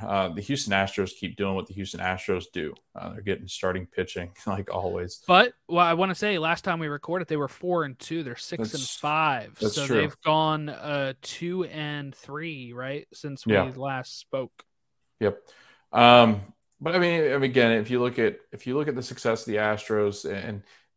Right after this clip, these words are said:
Speaker 1: I hate the beginning of the seasons because you just, it, it feels like a roller coaster ride, especially, like,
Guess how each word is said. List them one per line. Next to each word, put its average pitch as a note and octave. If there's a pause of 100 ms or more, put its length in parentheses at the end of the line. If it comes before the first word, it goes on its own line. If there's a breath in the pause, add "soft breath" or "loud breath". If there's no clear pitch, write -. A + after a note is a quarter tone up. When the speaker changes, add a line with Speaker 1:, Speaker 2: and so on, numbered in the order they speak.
(120)
Speaker 1:
I D#3+
hate D3
the A#2
beginning A2
of F#2+
the -
seasons A2
because G2
you G#2+
just, G#2
it, G#2
it A2
feels A#2+
like G#2
a G2
roller G2+
coaster G#2+
ride, G#2
especially, G2
like, F#2